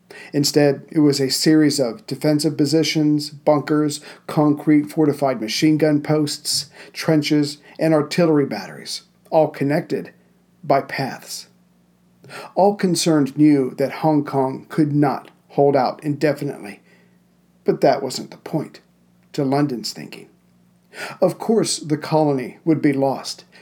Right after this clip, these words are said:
taken by overwhelming Japanese forces, but it would be reclaimed by the British when the time came.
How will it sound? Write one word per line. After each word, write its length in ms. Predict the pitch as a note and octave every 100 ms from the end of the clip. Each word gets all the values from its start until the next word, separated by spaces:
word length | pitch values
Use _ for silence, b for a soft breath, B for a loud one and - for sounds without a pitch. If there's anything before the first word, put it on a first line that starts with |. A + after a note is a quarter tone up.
| b
taken 480 | - F3+ D3+ F#2 - _ _
by 200 | - D3+
overwhelming 680 | - E3 D3+ C#3+ C#3+ C#3+ C3+
Japanese 480 | B2+ A#2+ A2+ A2 -
forces, 640 | E3+ E3+ - G2 - - _ _ - B B
but 140 | F3 E3+
it 140 | D#3+
would 320 | E3 F#3 D3
be 200 | E3+ E3
reclaimed 880 | D#3 D3+ D3 - D#3+ C#3 A#2+ - D#3+
by 220 | D3+ D#3+
the 100 | C3+
British 520 | A2+ A#2+ F#2+ - - _ _ _ _ _ _ -
when 160 | E3
the 100 | C#3+
time 320 | C3+ - G2+ D2
came. 400 | - C#3+ A2